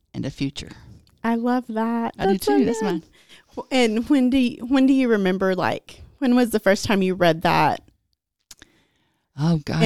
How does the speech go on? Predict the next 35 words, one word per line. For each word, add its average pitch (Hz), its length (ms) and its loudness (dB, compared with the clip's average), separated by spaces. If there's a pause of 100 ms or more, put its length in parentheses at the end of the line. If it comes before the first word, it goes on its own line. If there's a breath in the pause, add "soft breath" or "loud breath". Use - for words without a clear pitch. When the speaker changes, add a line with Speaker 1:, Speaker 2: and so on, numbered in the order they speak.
(120)
Speaker 2:
And 185 100 -2
Speaker 1:
I 170 80 0
don't 151 220 -2
know. 156 240 0
<laughs> - 40 -4
It's 220 200 -2
a 240 80 6
long 339 300 6
time. - 260 4
Speaker 2:
<laughs> 330 460 4
Speaker 1:
Uh, 185 220 4
a 185 60 0
lot. 190 680 2 (160)
It's, - 300 -8 (240)
it's - 160 -16
been 196 180 -2
a, 175 220 0
a 170 200 -2
go, 175 280 0
my 160 180 0
go-to 170 300 2
scripture 170 400 -2
for 156 140 -6
a 147 80 0
lot 143 200 -2
of, 156 160 -4
a - 40 -8
lot 151 200 -4
of 151 80 -8 (140)
different 156 320 -10
times 156 300 -4
of 151 80 -8
my 147 140 -4
life. 143 280 -8
So, 147 240 -8